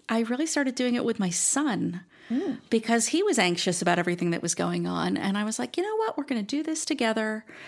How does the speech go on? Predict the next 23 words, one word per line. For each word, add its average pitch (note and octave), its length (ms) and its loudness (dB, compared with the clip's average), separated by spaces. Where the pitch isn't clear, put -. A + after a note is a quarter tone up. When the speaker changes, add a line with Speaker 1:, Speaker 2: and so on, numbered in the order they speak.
Speaker 1:
And G#3+ 360 6
I, A3 180 2
I A3 240 4
was G3+ 200 2
doing B3+ 300 4
it - 100 0
for G#3 240 2
him, G3+ 560 0
but - 300 4
I G3+ 160 6
was G#3 180 2
the G3 80 2
one F#3 160 2
getting, E3 600 2
you F3 120 -2
know, D#3+ 120 0
the E3 100 -2
benefit. E3 520 2
I, G3+ 60 8
I A3+ 340 4
Speaker 2:
Mm. G3 60 2
Speaker 1:
don't G#3+ 320 4
think F#3 320 2